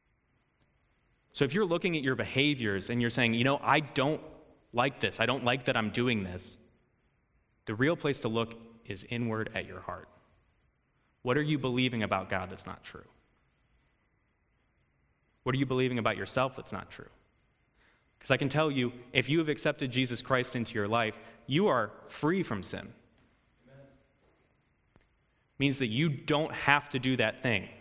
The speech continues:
that you're gonna feel bad about the next day. And in the moment, it feels like you do.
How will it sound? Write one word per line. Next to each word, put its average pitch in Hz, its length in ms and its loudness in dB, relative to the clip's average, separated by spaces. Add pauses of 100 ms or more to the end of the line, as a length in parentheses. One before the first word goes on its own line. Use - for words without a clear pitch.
(760)
that 123 100 2
you're 120 120 4
gonna 135 160 2
feel 131 180 0
bad 117 220 4
about 95 220 -2
the 92 60 -10
next 92 240 -12
day. - 160 -14 (3250)
And 135 100 4
in 175 80 6
the 170 60 4
moment, 147 320 2
it 120 100 0
feels 139 200 2
like 123 160 0
you 101 80 -2
do. 92 220 -4